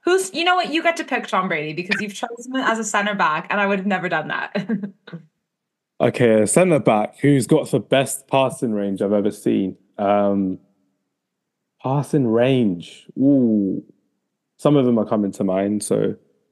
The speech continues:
Speaker 2: Cannavaro's, Fabio Cannavaro's one, which is fantastic. You've picked Rio Ferdinand, haven't you, uh, for your one? So
Speaker 1: Yes.
Speaker 2: you picked Ramos, you picked Puyol. Tom Brady.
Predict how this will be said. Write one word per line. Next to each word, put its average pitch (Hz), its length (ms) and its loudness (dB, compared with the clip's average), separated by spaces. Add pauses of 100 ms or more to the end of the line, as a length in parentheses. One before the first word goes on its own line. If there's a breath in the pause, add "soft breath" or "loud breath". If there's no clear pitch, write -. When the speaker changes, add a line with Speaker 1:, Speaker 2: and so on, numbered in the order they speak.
(200)
Speaker 2:
Cannavaro's, 110 840 2
Fabio 110 280 2
Cannavaro's 101 580 -2
one, 95 360 -4
which - 180 -12
is 104 80 -12
fantastic. - 840 -6 (440 soft breath)
You've 113 180 4
picked - 260 2
Rio 120 220 4
Ferdinand, 110 480 2
haven't 104 380 2
you, 95 180 -6 (160)
uh, 95 280 -2
for - 120 -2
your 95 180 6
one? 95 280 -2 (720)
So 98 300 2 (140)
Speaker 1:
Yes. - 360 -6
Speaker 2:
you - 80 -4
picked 120 260 0
Ramos, 101 420 2
you 104 40 -2
picked - 340 -2
Puyol. 95 600 2 (1500)
Tom 120 260 0
Brady. 104 640 2